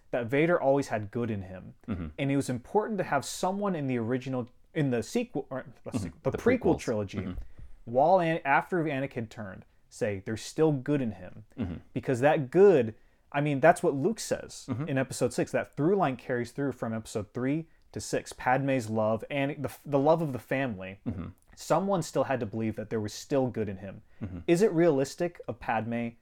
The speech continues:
Speaker 1: to believe that? I mean, maybe. I mean, I'm sure some women or,
Speaker 2: Yeah.
Speaker 1: or people would be, still feel that about their spouses after their spouses did horrible things, literally.
Speaker 2: Yeah.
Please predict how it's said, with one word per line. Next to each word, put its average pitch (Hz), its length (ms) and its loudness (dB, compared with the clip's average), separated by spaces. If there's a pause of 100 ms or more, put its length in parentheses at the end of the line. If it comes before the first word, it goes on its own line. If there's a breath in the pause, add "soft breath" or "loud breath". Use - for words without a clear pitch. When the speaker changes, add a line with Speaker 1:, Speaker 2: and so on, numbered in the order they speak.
(340)
Speaker 1:
to 113 80 -4
believe 104 280 -4
that? 123 240 -6 (280)
I - 60 -12
mean, 277 160 -4
maybe. 151 460 2 (200)
I 165 100 4
mean, 185 120 2
I'm 180 100 0
sure 226 160 4
some 180 440 2 (180)
women 131 420 6
or, 123 140 4
Speaker 2:
Yeah. 107 100 6
Speaker 1:
or 131 200 -2 (380 soft breath)
people 143 360 2
would 123 140 2
be, 117 360 2 (260)
still - 200 2
feel 135 220 2
that 117 100 4
about 110 220 0
their 101 100 -8
spouses 104 520 -8
after 104 280 -6
their 101 100 -6
spouses 98 640 -8
did 104 220 -4 (200)
horrible 113 280 0
things, 107 280 -4
literally. 104 460 -4
Speaker 2:
Yeah. 139 160 2